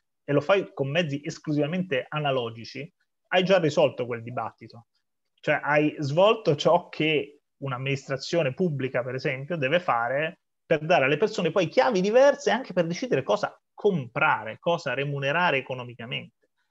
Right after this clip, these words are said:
Perché se la premessa per prendere questa decisione è appunto l'ignoranza e quindi <laughs> la moltiplicazione dell'omologazione, perché se non hai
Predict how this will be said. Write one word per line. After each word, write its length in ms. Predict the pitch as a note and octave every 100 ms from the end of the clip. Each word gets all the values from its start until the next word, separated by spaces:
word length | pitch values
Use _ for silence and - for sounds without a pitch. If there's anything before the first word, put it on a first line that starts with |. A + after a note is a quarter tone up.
| _
Perché 220 | D3+ E3+
se 140 | -
la 100 | G#3
premessa 760 | A#3+ B3 B3+ G#3+ - - A#2 - _ _ _
per 140 | - C#3
prendere 340 | G3 B3 F#3
questa 220 | D#3+ D3+
decisione 460 | C#3+ C3+ C#3 D3 A#2+
è 20 |
appunto 680 | D3 C#3+ G3 F#3 C3+ A#2 _
l'ignoranza 960 | B2 D3 F#3 C#3 C#3 C3 A2+ - A#2 B2+
e 120 | B2+
quindi 320 | E3 E3 C3+
<laughs> 340 | B2+ B2 - _ -
la 120 | D#3
moltiplicazione 800 | F#3 F#3+ F#3 E3+ E3+ D#3 B3 G#3+
dell'omologazione, 800 | C#3+ C#3 C#3 C#3 D3 - F#3 B2+
perché 200 | A#2 A#2+
se 140 | -
non 140 | B2
hai 220 | C#3 C3+